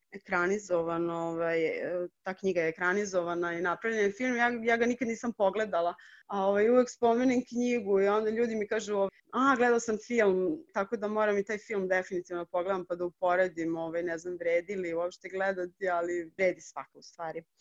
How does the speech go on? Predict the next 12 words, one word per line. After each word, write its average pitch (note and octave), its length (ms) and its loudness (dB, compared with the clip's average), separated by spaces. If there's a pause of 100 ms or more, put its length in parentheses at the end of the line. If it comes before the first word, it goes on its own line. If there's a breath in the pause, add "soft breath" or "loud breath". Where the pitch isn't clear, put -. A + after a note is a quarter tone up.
(260 loud breath)
A G3+ 100 -2
druga B3+ 240 4
knjiga A#3+ 320 2
je, G3+ 160 8
ovaj, G3 300 6
u G3 60 6
momentima, G3+ 800 0
ovaj, F3+ 280 4
nekih, G3 580 2 (320 soft breath)
nekih A3 260 4
svojih, A3+ 420 6 (300)
m, F#3+ 360 -4